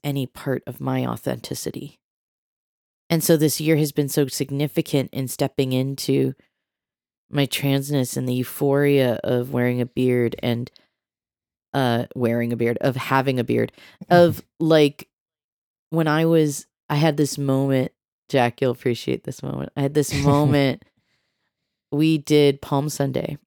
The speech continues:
Speaker 1: and we were doing biblical character. We decided to do biblical times outfits. So everyone dressed up in biblical times, um, for church. And
Speaker 2: Cute.
Speaker 1: it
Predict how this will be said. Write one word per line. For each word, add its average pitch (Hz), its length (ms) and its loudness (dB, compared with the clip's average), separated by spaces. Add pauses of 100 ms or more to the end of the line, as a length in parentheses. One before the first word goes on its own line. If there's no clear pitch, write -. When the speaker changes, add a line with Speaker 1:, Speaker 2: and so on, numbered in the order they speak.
(240)
Speaker 1:
and 131 160 0
we 131 100 2
were 127 100 2
doing 127 640 -2
biblical 123 720 0 (420)
character. 127 440 -2
We 139 80 2
decided 131 460 0
to 123 180 -2
do 123 220 -6
biblical 127 360 -4
times 117 480 -4
outfits. - 420 -8
So - 120 -8
everyone 123 540 0 (680)
dressed 123 380 0
up 113 180 -2
in 120 100 -4
biblical 120 380 -4
times, 113 600 -6
um, 120 500 2
for 120 120 -2
church. - 440 -4 (100)
And 123 220 0
Speaker 2:
Cute. 110 160 2
Speaker 1:
it - 60 -20